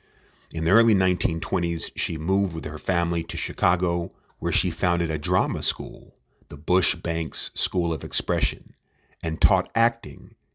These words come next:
in Chicago public schools. She wrote several plays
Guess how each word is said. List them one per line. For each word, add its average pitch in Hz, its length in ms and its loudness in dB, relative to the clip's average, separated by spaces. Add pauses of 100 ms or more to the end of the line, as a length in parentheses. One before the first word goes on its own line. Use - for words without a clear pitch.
(120)
in 82 120 -4
Chicago 85 580 -2
public 82 320 -6
schools. - 640 -8 (400)
She - 180 6
wrote 110 220 6
several 139 320 4
plays - 580 -8